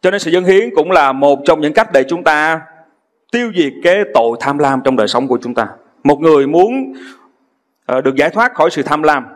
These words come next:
người đó trước hết cần phải học cách dâng hiến. Chúa không phải là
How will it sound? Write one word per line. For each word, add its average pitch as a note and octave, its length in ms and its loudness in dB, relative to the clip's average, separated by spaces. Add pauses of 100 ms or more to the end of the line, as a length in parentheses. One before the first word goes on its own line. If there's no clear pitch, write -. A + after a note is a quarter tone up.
(240)
người A#2+ 120 2
đó C#3 80 4
trước F3+ 200 2
hết G#3 220 2
cần B2+ 180 0
phải B2+ 80 -6
học A2 160 -2
cách C#3 160 -4
dâng B2+ 140 -2
hiến. B2 220 -4 (2500)
Chúa A#3 180 -2
không G3+ 200 -4
phải D#3+ 200 -2
là C#3 340 0